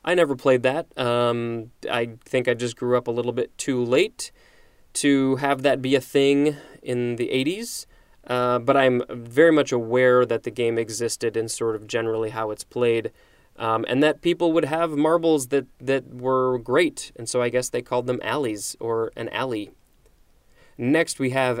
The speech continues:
alley cat. This is two words. It's a noun from nineteen oh four, a stray cat. That's all it means. Next is alley-oop.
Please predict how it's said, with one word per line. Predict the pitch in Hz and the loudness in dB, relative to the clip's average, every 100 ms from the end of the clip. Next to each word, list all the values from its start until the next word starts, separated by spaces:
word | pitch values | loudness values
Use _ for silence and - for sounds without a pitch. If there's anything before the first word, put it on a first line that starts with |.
| - | -2
alley | 127 143 139 110 - - | 0 0 0 -2 -8 -18
cat. | - 135 104 - - - | -6 -4 -4 -8 -12 -10
This | 120 - | -10 -8
is | 113 | -10
two | - 120 | -6 -6
words. | 110 123 127 104 - - _ _ _ - | 0 2 2 -2 -8 -12 _ _ _ -8
It's | 120 | -2
a | 135 | 0
noun | 127 127 156 | 2 2 2
from | 156 143 | 0 0
nineteen | 143 139 143 | 0 0 -2
oh | 139 | -2
four, | 131 165 170 123 104 - _ - | -2 0 4 4 0 -6 _ -8
a | 131 | -6
stray | - - 120 127 | -6 -2 0 0
cat. | 123 156 175 - - - | -2 -4 -4 -6 -14 -12
That's | 110 - | -16 -8
all | 113 117 | -6 -2
it | |
means. | 135 147 131 110 - _ _ _ _ _ _ _ _ _ | 0 0 0 -4 -10 _ _ _ _ _ _ _ _ _
Next | 110 113 135 139 - | -6 0 0 -2 -4
is | 135 135 120 107 | 2 2 2 0
alley-oop. | 127 139 151 143 135 233 - | -2 0 2 4 4 2 -2